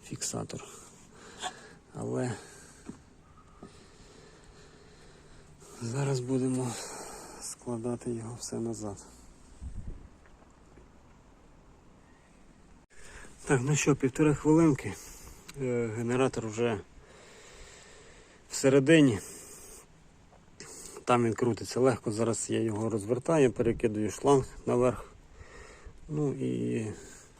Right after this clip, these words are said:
приступаємо до монтажу. Так, ну що, генератор вже на місці.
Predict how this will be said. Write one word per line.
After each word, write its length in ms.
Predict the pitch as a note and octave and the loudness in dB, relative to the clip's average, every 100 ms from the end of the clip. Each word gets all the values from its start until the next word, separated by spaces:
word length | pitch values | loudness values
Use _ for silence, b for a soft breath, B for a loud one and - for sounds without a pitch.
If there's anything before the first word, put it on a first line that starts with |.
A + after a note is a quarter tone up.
| B B B B B B - | B B B B B B -18
приступаємо 840 | - G2+ - - A#2+ A#2 A2+ G#2 B B B B B B B B - - - - B B B B - - - - - - | -12 -12 -12 -4 -2 -2 -2 -6 B B B B B B B B -20 -20 -20 -20 B B B B -20 -20 -20 -20 -20 -12
до 420 | A2+ G#2+ G#2+ G#2 G2 - | -6 -2 0 -2 -4 -6
монтажу. 500 | A2 G#2 A2 F#2+ G2+ - - - - B B B B B B - - - - - - - - - - - - - - - - - - - - B B B B B B B B B B B B - - - | -4 -2 -4 -4 -8 -10 -20 -20 -20 B B B B B B -10 -6 -8 -8 -18 -20 -20 -20 -20 -20 -20 -20 -20 -20 -16 -14 -12 -14 -18 -20 B B B B B B B B B B B B -20 -20 0
Так, 120 | E3+ C#3 | 2 4
ну 120 | D#3+ | 4
що, 180 | D3 D3 | 4 4
генератор 600 | B2 C3+ C#3+ D3 C3+ C3 | 4 4 6 6 6 2
вже 160 | B2 | 2
на 120 | C#3 C#3+ | 4 6
місці. 420 | D#3 D#3 - | 6 4 -2